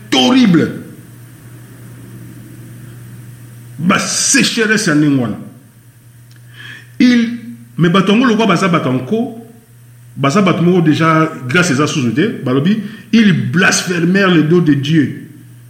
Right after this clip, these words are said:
qui a tout le pouvoir sur ces flots, et ils ne révèrent pas à lui donner gloire. C'est normal, parce que ce sont des tarés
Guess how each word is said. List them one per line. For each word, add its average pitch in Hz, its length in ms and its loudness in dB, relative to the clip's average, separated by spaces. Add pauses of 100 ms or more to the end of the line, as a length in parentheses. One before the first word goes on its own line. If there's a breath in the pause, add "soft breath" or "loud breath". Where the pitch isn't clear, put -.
(420)
qui 185 140 0
a 175 80 2
tout 196 240 2
le 175 180 4
pouvoir 156 400 -2
sur 147 140 -4
ces - 160 0
flots, 131 360 -4 (280 loud breath)
et 175 180 2
ils 180 100 4
ne 156 120 6
révèrent 143 520 2
pas 170 400 -4 (600)
à 135 80 0
lui 127 140 0
donner 131 260 2
gloire. 123 400 -2 (280)
C'est - 160 -4
normal, 165 340 -2 (840)
parce - 140 -12
que 170 60 -4
ce 147 100 -8
sont 170 180 -6
des 131 120 -2
tarés 107 520 -6